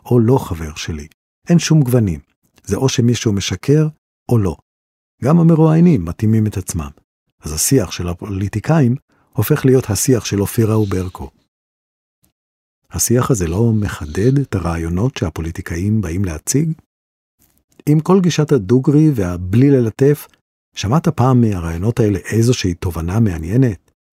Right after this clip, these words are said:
האם זה שיפר את הפוליטיקה? האם לחפש קומבינה בכל דבר באמת משקף את החיים?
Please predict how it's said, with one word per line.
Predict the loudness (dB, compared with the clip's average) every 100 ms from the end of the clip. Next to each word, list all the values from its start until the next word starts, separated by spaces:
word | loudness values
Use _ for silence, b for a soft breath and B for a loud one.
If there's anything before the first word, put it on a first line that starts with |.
| b b
האם | 0 2
זה | 0
שיפר | -4 -4 0 2
את | 0
הפוליטיקה? | -4 -8 -4 -2 -2 -2 -4 -8 _ _ _ B B
האם | 2 2
לחפש | 0 0 0 0
קומבינה | 0 0 2 2 0
בכל | 0 0
דבר | 0 0 0
באמת | -2 -4 -4 -4 0
משקף | -2 -2 -6 -4 -4
את | -4
החיים? | -6 -4 0 0